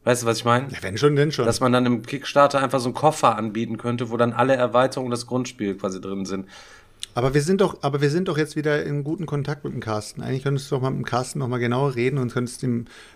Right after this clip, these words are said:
Speaker 2: auffächern, was es für Vorteile hat, Innovation noch einmal aufzulegen. Oder gibt's da irgendwelche Rechte oder sowas
Speaker 1: Ja, ich
Speaker 2: oder
Speaker 1: glaube, die
Speaker 2: irgendwelche
Speaker 1: hat die
Speaker 2: I Ps,
Speaker 1: Rechte an
Speaker 2: die
Speaker 1: den
Speaker 2: man sich da
Speaker 1: Illustrationen einfach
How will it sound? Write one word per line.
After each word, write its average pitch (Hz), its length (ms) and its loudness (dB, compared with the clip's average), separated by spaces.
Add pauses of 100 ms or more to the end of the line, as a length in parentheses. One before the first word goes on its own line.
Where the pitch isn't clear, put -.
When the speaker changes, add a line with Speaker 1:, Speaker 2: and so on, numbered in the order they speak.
(360)
Speaker 2:
auffächern, 156 760 4
was 139 440 0
es - 180 -8
für - 160 -2
Vorteile 135 500 -2
hat, 123 140 -4
Innovation 127 540 2
noch 117 100 -4
einmal 113 240 0
aufzulegen. 104 680 -6 (560)
Oder 147 160 6
gibt's 135 240 -2
da 131 120 4
irgendwelche 127 440 4 (340)
Rechte 143 400 2
oder 123 200 4
sowas 123 240 4
Speaker 1:
Ja, 135 60 8
ich 127 100 2
Speaker 2:
oder 147 100 8
Speaker 1:
glaube, 160 140 2
die 151 80 4
Speaker 2:
irgendwelche 160 60 10
Speaker 1:
hat 151 80 6
die 160 60 4
Speaker 2:
I - 20 4
Ps, 147 60 2
Speaker 1:
Rechte 160 240 4
an 147 80 8
Speaker 2:
die - 20 4
Speaker 1:
den - 0 -
Speaker 2:
man 147 100 4
sich 127 60 -2
da 147 80 4
Speaker 1:
Illustrationen 127 600 0
einfach 104 300 -4